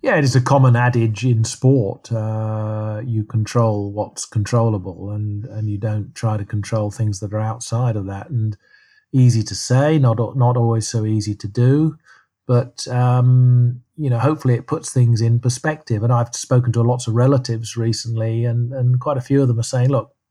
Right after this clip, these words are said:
there's not a lot we can do right now." Well, there are things we can do, obviously, to, to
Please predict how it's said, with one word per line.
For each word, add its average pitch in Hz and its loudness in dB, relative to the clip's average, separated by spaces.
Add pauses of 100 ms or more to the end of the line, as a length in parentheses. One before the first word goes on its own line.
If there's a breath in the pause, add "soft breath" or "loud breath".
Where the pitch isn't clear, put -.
(540 soft breath)
there's 135 2
not 180 4
a 208 2
lot 214 0
we 180 2
can 160 4
do 160 6
right 110 0
now." 107 -8
Well, 135 2
there 143 4
are 151 4
things 123 4
we 117 2
can 117 2
do, 113 2
obviously, 113 -8
to, 120 -4
to 117 -4